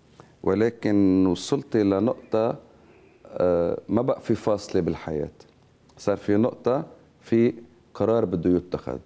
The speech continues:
أنا اللي بقول لك إياه إنه، بس فهمي منيح حديثي، إذا نطر القاتل على المقتول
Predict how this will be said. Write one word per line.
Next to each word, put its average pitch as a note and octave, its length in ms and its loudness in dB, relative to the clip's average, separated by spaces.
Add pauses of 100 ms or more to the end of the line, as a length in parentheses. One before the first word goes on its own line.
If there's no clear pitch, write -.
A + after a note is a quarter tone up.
(1500)
أنا C3+ 180 0
اللي C3+ 120 2
بقول B2 240 2
لك A2 260 -2
إياه F2 200 4
إنه، F2 460 2
بس - 160 -4
فهمي A#2 260 0
منيح A2+ 240 2 (100)
حديثي، - 460 -10 (480)
إذا G2 180 0
نطر A#2 360 0
القاتل A2 560 2
على G2+ 160 0
المقتول A#2 640 0